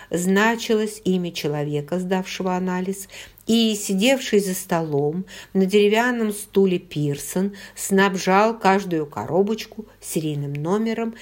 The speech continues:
и прикладывал к ней бланк для результатов анализа. Сидевшие позади Пирсона Колман и Александр готовили среды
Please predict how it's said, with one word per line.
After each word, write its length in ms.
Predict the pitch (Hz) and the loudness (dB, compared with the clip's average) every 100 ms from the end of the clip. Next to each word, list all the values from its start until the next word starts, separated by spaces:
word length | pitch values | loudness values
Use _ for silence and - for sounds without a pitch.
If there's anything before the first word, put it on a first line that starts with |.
| - - 254 | -20 -8 0
и 180 | 277 | 0
прикладывал 1000 | 277 254 254 190 160 196 214 202 208 214 | 2 0 0 0 2 4 4 0 -2 -6
к 120 | 208 170 | -6 -6
ней 400 | 160 190 208 196 | -2 0 0 -4
бланк 800 | 156 147 151 165 170 175 - - - - | -8 -6 -2 0 0 -4 -12 -20 -20 -18
для 320 | 160 160 196 | -4 -2 -2
результатов 640 | 220 208 147 147 139 143 147 | -4 -8 -10 -8 -10 -10 -12
анализа. 560 | 151 143 131 131 143 151 - _ _ _ _ _ _ _ _ _ _ - | -10 -10 -10 -12 -16 -18 -20 _ _ _ _ _ _ _ _ _ _ -16
Сидевшие 720 | - 185 175 180 165 - 151 | -8 -4 0 0 0 -4 -4
позади 420 | 147 160 170 165 160 | -4 -2 -2 -2 -6
Пирсона 640 | 175 151 - 151 151 147 - | -2 -2 -2 -6 -6 -6 -2
Колман 580 | 180 151 139 139 147 147 - - - | 0 0 -2 -6 -8 -10 -16 -14 -2
и 80 | 185 | 0
Александр 920 | 147 131 - - 185 226 226 233 233 - - | 0 -6 -10 0 2 2 -2 -4 -8 -20 -8
готовили 560 | 180 170 175 143 139 127 | -2 -2 0 -2 -2 -6
среды 640 | - 139 151 202 202 214 | -6 -4 0 0 -2 -6